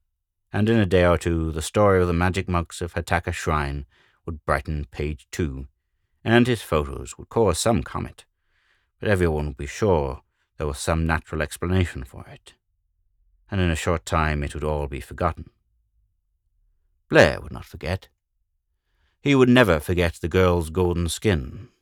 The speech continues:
nor the warmth of her parted lips, and she would not forget him either, no matter what Naito taught. For this was something that Naito could not understand,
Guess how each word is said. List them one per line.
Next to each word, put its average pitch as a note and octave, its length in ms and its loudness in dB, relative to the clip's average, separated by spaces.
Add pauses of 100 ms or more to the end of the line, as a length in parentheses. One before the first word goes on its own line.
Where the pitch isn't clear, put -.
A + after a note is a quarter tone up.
(160)
nor B2 100 0
the A2+ 80 6
warmth G#2+ 400 6
of C#2 80 -8
her D#2 80 -6
parted E2 340 -2
lips, - 560 -6 (680)
and G#2+ 260 2
she - 160 -2
would F2+ 160 2
not F2 220 0
forget D#2 280 -6
him D#2 320 -4
either, D2 300 -8 (420)
no E2+ 80 -6
matter E2 260 0
what C#2 120 -8
Naito D2+ 480 -8
taught. - 440 -6 (800)
For - 100 -10
this A#2+ 220 2
was F2+ 120 -2
something E2 300 0
that E2 120 -2
Naito E2+ 380 0
could G2 140 -4
not G#2+ 240 2
understand, C#2 720 -10